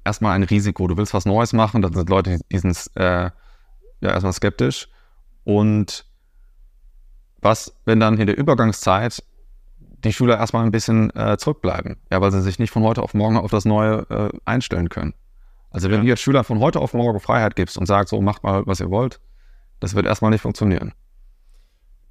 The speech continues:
Speaker 2: Klar, die sind erstmal froh, dass sie, dass sie raus sind aus diesem, aus diesem „Du musst“, also das, was ich gerade als Gefängnis bezeichnet habe, „Du musst dich da jetzt hinsetzen und du musst und du musst“,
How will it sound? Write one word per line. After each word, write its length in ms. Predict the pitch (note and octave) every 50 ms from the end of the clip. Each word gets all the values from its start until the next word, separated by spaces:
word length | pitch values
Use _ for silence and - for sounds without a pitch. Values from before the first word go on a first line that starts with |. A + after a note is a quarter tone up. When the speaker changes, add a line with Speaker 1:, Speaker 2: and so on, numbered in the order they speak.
| _ _
Speaker 2:
Klar, 260 | - - A#2+ G#2+ F2 E2+
die 140 | - A2
sind 160 | G2+ G#2 B2 B2
erstmal 340 | G#2+ A#2 - - B2+ A2
froh, 220 | - A#2 A2+ B2+ C3
dass 200 | A#2+ A2+ - -
sie, 220 | - A#2 A2+ A2
dass 160 | G2+ A2 G2
sie 80 | - A2
raus 280 | G2+ G2+ G#2+ A#2 - -
sind 140 | A2 G2+
aus 160 | E2 F#2+ F2+ -
diesem, 440 | - G#2 F#2+ G2+ G#2+ G#2 G2+ G2+
aus 180 | G2 - G2 -
diesem 320 | - A2 G2+ - A2+ G#2+
„Du 80 | F#2+ G#2
musst“, 460 | G2+ G#2+ B2 C#3+ C#3 - - - G#2+
also 240 | - G#2 G#2 F#2+ G2
das, 260 | F#2 - A2 - -
was 140 | - G#2 F2+
ich 100 | G2 E2+
gerade 200 | - G#2 G2+ F#2+
als 160 | G2+ - -
Gefängnis 380 | - F#2 - G#2 A2+ A2+ G2 -
bezeichnet 480 | - F#2 - - G2+ G2 F#2 G#2+ F#2
habe, 120 | - G2+ -
„Du 80 | - G#2+
musst 260 | G#2 A#2+ C3+ - -
dich 100 | A2+ -
da 100 | - -
jetzt 140 | G#2 G2+ -
hinsetzen 500 | G#2+ G#2+ G#2+ G#2+ G#2 G2+ - - - G2
und 100 | F#2+ -
du 60 | G2
musst 340 | G2 G#2+ B2 B2 - - -
und 120 | G2 G2
du 80 | F#2+ F#2+
musst“, 340 | G2+ A2 B2 C3+ - -